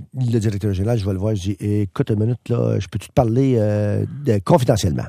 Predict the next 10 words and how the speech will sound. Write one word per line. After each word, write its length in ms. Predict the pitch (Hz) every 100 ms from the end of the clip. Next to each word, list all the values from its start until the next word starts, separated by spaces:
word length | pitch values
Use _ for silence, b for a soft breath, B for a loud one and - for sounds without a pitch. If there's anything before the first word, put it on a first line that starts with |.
| - B B B B -
Pekka, 400 | 160 - 180 214
là, 280 | 214 202 202
euh, 420 | 143 123 117 113
trois 260 | 101 139 139
buts, 100 | 123
sept 220 | 120 95
passes, 220 | 131 127
dix 140 | 92
points, 340 | 92 120 135 156
là. 180 | 160